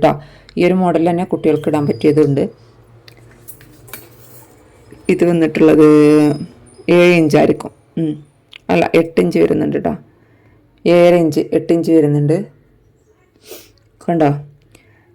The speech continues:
ഏഴര, എട്ട് ഇഞ്ചോളം വരുന്നുണ്ട് ട്ടോ. ഇതും ആ റേറ്റ് തന്നെ, നൂറ്റി എഴുപത് രൂപ. പിന്നെ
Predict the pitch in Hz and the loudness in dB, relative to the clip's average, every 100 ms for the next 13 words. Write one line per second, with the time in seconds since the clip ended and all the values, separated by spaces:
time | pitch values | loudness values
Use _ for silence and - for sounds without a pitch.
0 | - 170 170 165 185 - - 185 165 180 | -4 2 4 2 0 -6 -8 -6 -2 -2
1 | 170 165 165 160 147 147 143 156 151 - | 0 2 2 0 0 -2 -2 -4 -6 -16
2 | _ _ _ _ _ _ _ - 180 196 | _ _ _ _ _ _ _ -12 -4 -2
3 | 185 180 170 165 160 170 185 160 147 165 | 0 0 0 -2 -4 -6 -6 -8 -4 -2
4 | 151 156 151 147 - - _ _ _ - | 0 0 -2 -4 -8 -16 _ _ _ -20
5 | _ _ - _ _ _ _ _ _ _ | _ _ -20 _ _ _ _ _ _ _
6 | _ _ - 185 180 190 | _ _ -4 -2 -2 -4